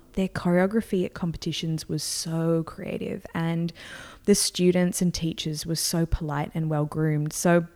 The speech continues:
when one of my best friends um, Kate, who owns Coastal Dance in Currumbin, shout out to you. I have you to thank for this. She introduced me to the niece of this studio,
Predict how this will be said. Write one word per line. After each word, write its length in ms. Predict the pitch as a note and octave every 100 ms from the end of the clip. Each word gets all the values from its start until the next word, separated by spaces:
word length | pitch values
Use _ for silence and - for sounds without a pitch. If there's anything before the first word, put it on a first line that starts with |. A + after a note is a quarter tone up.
| - - - - - -
when 300 | G3 G#3 B3+
one 120 | C#4+
of 80 | C#4+
my 200 | A3 F#3
best 360 | D#3+ D#3 - -
friends 760 | - C#3+ E3+ A#3 D#4+ - - - - D#3+
um, 360 | D3 D3 D3 -
Kate, 280 | - D#3 D3+
who 120 | F3+
owns 240 | E3+ F3+ -
Coastal 420 | - D3+ - -
Dance 300 | D#3 D3 -
in 100 | G3
Currumbin, 460 | - D#3+ D3+ A#3+ C#4
shout 240 | - -
out 180 | F#3 -
to 120 | C4+
you. 300 | A#3 E3+ C4+ _ - - - - - - - - _ -
I 80 |
have 180 | F3 G3
you 120 | G3+
to 80 | G#3+
thank 240 | - G#3 -
for 100 | E3
this. 340 | F3 C#4+ -
She 200 | - A3
introduced 720 | - A3 A3 F#3+ F#3 G3+ - A3
me 160 | G#3+
to 140 | - G3
the 120 | F3
niece 480 | D#3+ E3 E3 E3 -
of 180 | D#3 D#3+
this 180 | D4+ F#4+
studio, 840 | - - E3+ D3+ C#3+ C#3 C3 D#3+